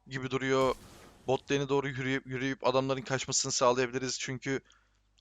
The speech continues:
bot lane'e yürümeye başlamamız demek Mel'in ping atması demek f-, çok fazlaca. O yüzden bu adamların korkup kaçması demek mesela.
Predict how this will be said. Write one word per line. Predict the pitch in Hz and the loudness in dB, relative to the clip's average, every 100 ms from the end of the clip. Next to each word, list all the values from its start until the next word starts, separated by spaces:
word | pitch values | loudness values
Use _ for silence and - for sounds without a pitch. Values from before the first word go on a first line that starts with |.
| - | -4
bot | 135 - | -4 -2
lane'e | 135 | -4
yürümeye | 131 135 139 | -4 -2 2
başlamamız | 135 131 151 143 143 131 | 4 4 2 -2 -4 -4
demek | 131 - | -4 -4
Mel'in | 131 139 147 _ _ _ _ _ _ _ | -4 -4 -8 _ _ _ _ _ _ _
ping | - 147 | -4 4
atması | 135 - 117 - | 4 4 -2 -4
demek | 110 107 _ _ | -2 -4 _ _
f-, | - | -16
çok | - 123 | -6 -4
fazlaca. | - 113 110 113 110 _ _ _ | -2 -4 -4 -4 -4 _ _ _
O | 135 | -2
yüzden | 147 139 156 190 _ _ | -2 0 -2 -2 _ _
bu | 131 | 4
adamların | 131 135 135 160 | 4 4 0 -2
korkup | 135 123 - | -2 -4 -4
kaçması | - 131 131 - 117 | -2 0 0 -4 -2
demek | 110 101 | -4 -4
mesela. | 117 110 110 104 | -4 -2 0 -2